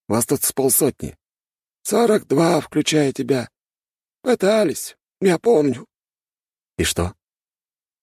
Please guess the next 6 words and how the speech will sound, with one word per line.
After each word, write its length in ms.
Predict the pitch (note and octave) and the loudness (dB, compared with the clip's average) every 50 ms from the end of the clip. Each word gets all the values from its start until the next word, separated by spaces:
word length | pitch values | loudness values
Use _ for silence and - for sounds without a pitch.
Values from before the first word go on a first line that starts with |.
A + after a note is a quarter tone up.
| _ _ _ | _ _ _
«Чаще 400 | - - B3+ A#3+ F3 - - D3+ | -4 0 2 4 4 2 2 0
всего 320 | B2+ - G3 G#3 G#3+ G#3 | 0 0 2 4 4 4
неудачно. 720 | G3 G3 F#3+ F#3+ - F#3 F3+ D#3+ C#3 - - - - - - _ _ _ _ _ _ _ _ _ _ _ _ _ _ _ _ | 4 4 2 2 2 0 0 0 -2 -2 -6 -8 -10 -14 -20 _ _ _ _ _ _ _ _ _ _ _ _ _ _ _ _
Кто-то 340 | - - B3 A3+ - - C3+ | -2 0 2 2 2 0 0
кого-то 480 | - - C3+ C#3+ D3 C#3+ - - A#2+ A2+ | 0 0 2 2 2 2 0 0 -2 -4
сдал, 560 | G2+ - _ - A#3 A3+ G3 F3 D3+ B2 | -4 -4 _ 0 0 2 2 2 0 -2